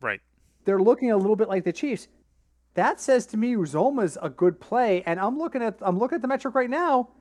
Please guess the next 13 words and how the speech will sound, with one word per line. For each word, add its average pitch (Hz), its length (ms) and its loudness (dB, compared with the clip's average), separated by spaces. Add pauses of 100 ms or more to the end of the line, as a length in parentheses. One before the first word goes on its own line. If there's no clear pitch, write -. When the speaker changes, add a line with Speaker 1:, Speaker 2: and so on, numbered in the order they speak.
(400)
Speaker 2:
He's 143 140 -12
thirty-three 226 680 0
hundred. 226 560 2 (1300)
I 160 140 0
think 202 180 -6
C 220 160 -6
J 196 140 4
Uzomah 151 440 2
is 127 80 -6
a 127 60 -4
use 156 320 -4
this 127 240 -10
week. 117 340 -12